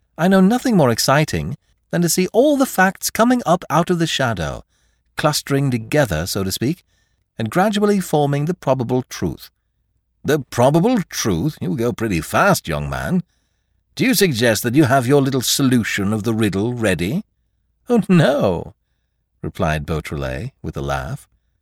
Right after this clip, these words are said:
Only, it seems to me that there are certain points on which it is not impossible to form an opinion, and others even are so precise as to warrant a conclusion.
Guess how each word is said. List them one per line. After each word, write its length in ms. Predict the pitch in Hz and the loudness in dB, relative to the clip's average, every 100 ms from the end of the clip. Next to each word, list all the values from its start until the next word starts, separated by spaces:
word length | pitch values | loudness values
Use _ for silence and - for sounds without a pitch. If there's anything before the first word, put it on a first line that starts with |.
| _ _ _ _ _ | _ _ _ _ _
Only, 360 | 196 190 185 175 - _ _ _ _ _ _ | 0 4 4 4 -2 _ _ _ _ _ _
it 160 | 185 175 | -2 0
seems 300 | - 330 - | -2 -2 -4
to 100 | 127 | -4
me 400 | 120 139 101 76 | -2 0 0 -2
that 140 | 107 | -4
there 140 | 131 139 | -4 -2
are 120 | 139 | -2
certain 460 | - 220 226 151 120 | -2 -4 -2 -2 -4
points 380 | - 120 - | -2 -2 0
on 160 | 120 117 | -2 -2
which 200 | 120 - | -2 -2
it 80 | 139 | -4
is 120 | 151 | -4
not 160 | 214 214 | -2 -2
impossible 600 | 151 - 185 117 92 113 | -2 -2 -2 -2 -2 -4
to 120 | 156 | -6
form 320 | - 185 123 | 0 2 2
an 80 | 135 | 0
opinion, 600 | 135 214 180 67 - - _ _ _ _ _ - | -2 -2 -2 -4 -12 -20 _ _ _ _ _ -6
and 220 | 92 92 | -2 0
others 440 | 92 131 95 69 | 2 2 0 -2
even 300 | 82 69 76 | -6 -6 -6
are 40 | 110 | -4
so 200 | - 123 | -2 -2
precise 840 | - 85 - 120 101 62 110 - | -4 -6 -2 0 0 -2 -6 -6
as 200 | 101 110 | -6 -4
to 140 | - | -4
warrant 420 | 104 117 113 117 - _ _ _ _ _ _ | 0 2 2 0 -6 _ _ _ _ _ _
a 120 | - | -12
conclusion. 680 | - 143 - 202 240 - - | -4 -4 -2 -4 -4 -10 -16